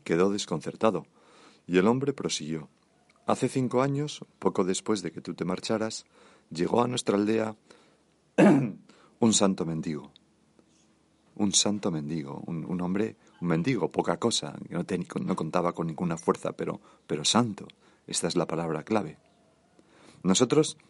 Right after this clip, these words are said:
le dimos hospedaje aquella noche, y a la mañana siguiente, antes de partir, nos bendijo a mi mujer y a mí. Y el Señor nos ha dado estos dos hijos." Se supone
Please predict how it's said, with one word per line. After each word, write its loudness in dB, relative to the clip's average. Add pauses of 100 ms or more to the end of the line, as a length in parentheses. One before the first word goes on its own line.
(180)
le 2
dimos 4
hospedaje -2
aquella 0
noche, -2 (640)
y 2
a 8
la 6
mañana 2
siguiente, -2
antes 2
de 2
partir, -2
nos 0
bendijo -2
a 0
mi 0
mujer -2
y 0
a -4
mí. -8 (480)
Y 4
el 6
Señor 0 (240)
nos 0
ha 4
dado 0 (260)
estos -4
dos -2
hijos." -14 (240)
Se -8
supone -2